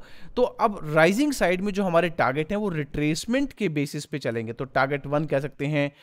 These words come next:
टारगेट टू कह सकते हैं। और जो हमारा बाउंस बैक होगा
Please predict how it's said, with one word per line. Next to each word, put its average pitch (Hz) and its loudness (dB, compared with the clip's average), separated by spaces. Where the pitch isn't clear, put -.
टारगेट 151 4
टू 208 0
कह 170 2
सकते 147 -2
हैं। 202 0
और 165 4
जो 185 2
हमारा 240 0
बाउंस 147 0
बैक 233 4
होगा 123 -4